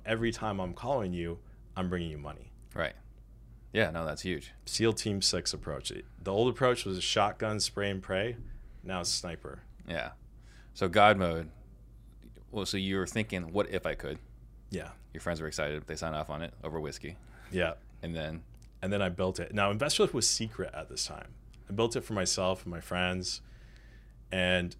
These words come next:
Speaker 1: I like to test stuff myself before I take it out in the wild and roll it out with other users 'cause I, I was doing some deals at the time.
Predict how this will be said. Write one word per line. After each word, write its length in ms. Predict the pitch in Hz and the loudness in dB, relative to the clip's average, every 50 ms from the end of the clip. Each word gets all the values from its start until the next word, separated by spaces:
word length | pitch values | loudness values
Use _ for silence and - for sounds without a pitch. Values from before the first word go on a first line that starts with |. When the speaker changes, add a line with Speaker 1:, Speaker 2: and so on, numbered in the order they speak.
| - - - - - - - - - | -16 -20 -20 -20 -20 -20 -12 0 2
Speaker 1:
I 80 | 98 | 4
like 180 | 104 120 127 127 | 6 6 6 6
to 80 | - 95 | 4 0
test 260 | - - 101 98 - - | 2 4 4 4 4 4
stuff 220 | 110 101 - - | 2 2 0 0
myself 540 | 90 85 82 - 87 87 95 107 - - - - | -4 -4 -2 0 0 0 0 0 -2 -6 -12 -10
before 720 | - 87 85 - - 92 90 87 87 85 85 82 87 - - - - - - - - | -8 -8 -8 -4 -4 -2 -2 0 0 0 -2 -2 -4 -8 -12 -18 -20 -20 -20 -16 -10
I 240 | 87 87 85 82 82 - - | -6 -4 -4 -4 -4 -6 -10
take 200 | - - 95 - | -10 -8 -8 -6
it 80 | 90 87 | -4 -4
out 160 | 87 90 78 | -4 -4 -4
in 60 | 85 | -6
the 80 | 85 80 | -8 -8
wild 440 | 80 80 78 80 90 98 113 113 95 | -8 -8 -8 -6 -4 -4 -4 -4 -6
and 180 | 82 80 80 | -8 -10 -10
roll 160 | 80 78 82 82 | -10 -8 -8 -6
it 60 | 82 | -6
out 160 | 82 82 78 | -6 -6 -6
with 120 | 78 - | -8 -8
other 160 | 87 80 80 78 | -8 -8 -8 -8
users 440 | 76 82 87 90 110 117 120 - - | -8 -8 -6 -6 -4 -6 -6 -6 -8
'cause 120 | - - | -8 -8
I, 140 | 90 87 87 - - | -8 -8 -8 -8 -6
I 60 | 104 | -6
was 140 | 104 90 85 | -6 -6 -6
doing 140 | 92 85 | -6 -4
some 160 | 80 - 78 78 | -4 -6 -6 -8
deals 220 | 80 78 78 78 | -8 -10 -10 -10
at 60 | 82 | -12
the 60 | - | -12
time. 280 | - - 80 80 82 - | -10 -8 -8 -8 -8 -10